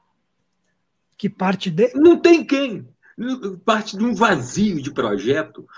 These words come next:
Speaker 2: um vazio de, de, de, de, de direção a seguir. A militância tá prontinha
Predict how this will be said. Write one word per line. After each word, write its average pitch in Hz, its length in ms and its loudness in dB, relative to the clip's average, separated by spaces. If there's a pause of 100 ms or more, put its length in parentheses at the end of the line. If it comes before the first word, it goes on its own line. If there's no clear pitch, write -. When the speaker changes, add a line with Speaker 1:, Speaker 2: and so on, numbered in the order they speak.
(160)
Speaker 2:
um 180 140 2
vazio 170 640 0
de, 135 180 -4
de, 127 200 -2
de, 123 180 -8
de, 123 240 -4
de 123 300 -10 (180)
direção 202 600 4
a 202 60 0
seguir. 185 480 -2 (800)
A 196 40 4
militância 196 960 4
tá - 260 -2 (440)
prontinha 180 1120 0